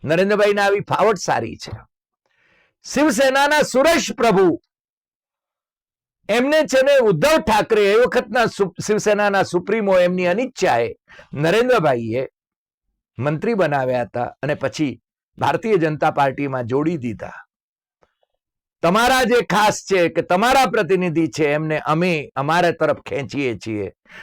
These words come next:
મને લાગે છે કે ઓપરેશન લોટસની પરંપરાઓ તો ખૂબ ચાલી છે અને હજુ આવતા દિવસોમાં પણ ખૂબ ચાલશે. આજે આટલી વાત. ફરી મળીશું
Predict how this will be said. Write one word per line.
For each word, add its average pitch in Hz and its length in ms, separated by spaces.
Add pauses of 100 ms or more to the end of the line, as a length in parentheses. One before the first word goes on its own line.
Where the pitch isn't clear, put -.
(120)
મને 147 220
લાગે 147 320
છે 165 140
કે 147 100
ઓપરેશન 147 600
લોટસની - 1500
પરંપરાઓ 170 840
તો 135 200
ખૂબ 180 360
ચાલી 110 440
છે - 240 (1300)
અને 143 160
હજુ 143 240
આવતા 151 380
દિવસોમાં 127 680
પણ 117 200
ખૂબ 117 260
ચાલશે. 143 640 (480)
આજે 131 500
આટલી 160 360
વાત. 175 220 (680)
ફરી 381 240
મળીશું 175 640